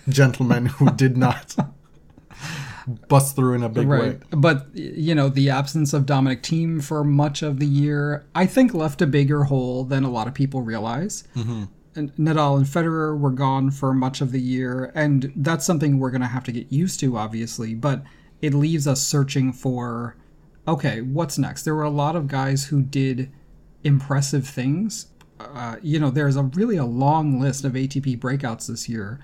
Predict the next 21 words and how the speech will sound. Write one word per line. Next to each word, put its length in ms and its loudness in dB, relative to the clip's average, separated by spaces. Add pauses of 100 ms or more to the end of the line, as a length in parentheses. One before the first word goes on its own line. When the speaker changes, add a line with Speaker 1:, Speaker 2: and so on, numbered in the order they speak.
(380)
Speaker 2:
but 260 2 (580)
what 300 2
does 220 2
the 120 0
tour 300 0
look 280 -4
like 400 -8 (260)
in 120 4
three 220 2
or 80 4
four 200 0
years 380 -2
when 160 -2
all 220 0
those 220 -4
legends 280 -6
are 120 -6
gone? 320 -10 (1000)
Speaker 1:
There 280 2
was 200 2
a, 360 0